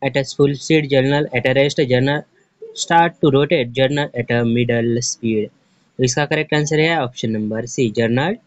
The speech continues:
start to rotate, यानी journal क्या हो, start होने वाला है। What is the status of a journal hydrodynamic lubrication? hydrodynamic स्नेहन में journal की स्थिति क्या है,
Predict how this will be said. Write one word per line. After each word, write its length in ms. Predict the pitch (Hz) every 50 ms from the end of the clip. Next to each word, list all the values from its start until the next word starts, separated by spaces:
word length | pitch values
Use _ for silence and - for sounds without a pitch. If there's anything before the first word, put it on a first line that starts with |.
| _ _ _ _ _ _ _ _
start 400 | - - - - 139 127 120 110 - _ -
to 80 | 147 156
rotate, 320 | 160 170 156 151 127 117 117
यानी 240 | 123 120 120 120 117
journal 320 | 120 120 117 117 117 117 110
क्या 140 | - 120 117
हो, 140 | 117 120 123 127 127 123 -
start 380 | - - - 127 123 135 170 - _ -
होने 220 | 160 160 156 143
वाला 240 | 123 113 110 110 110
है। 300 | 104 110 110 110 107 107 104 - _ _ _ _ _ _ _ _ _ _ _ _ _ _ _ _ _ _ _ _ _ _ _ _ _ _ _ _ _ _ _ _ _ _ _ _ _ _ _ _ _ _ _ _ _ _ _ _ _ _ _ _ _ _ _ _ _ _ _ _ _ _ _ _ _ _ _ _ _ _ _ _ _ _ _ _ -
What 200 | 147 147 - 180
is 100 | 180 170
the 100 | 185 175
status 420 | - - 170 156 151 165 160 156
of 180 | 165 156 156 -
a 60 | 175 156
journal 460 | 127 127 131 139 165 175 151 120 117 120 117 -
hydrodynamic 720 | 123 123 131 135 131 139 139 139 147 147 147 151 151 147 -
lubrication? 600 | 165 135 117 113 120 127 123 151 151 - 139 117 110
hydrodynamic 800 | 120 127 131 156 151 156 156 156 156 156 151 156 156 156 156 170
स्नेहन 400 | 165 - - - 120 123 127 135 139 131 127 120
में 180 | 113 107 107 107
journal 340 | 127 127 131 147 156 160
की 120 | 151 - 165
स्थिति 400 | - - 143 135 143 139 131 131 131 _ _ - - - _ _ _ _ -
क्या 140 | - 131 123
है, 300 | 127 131 123 113 113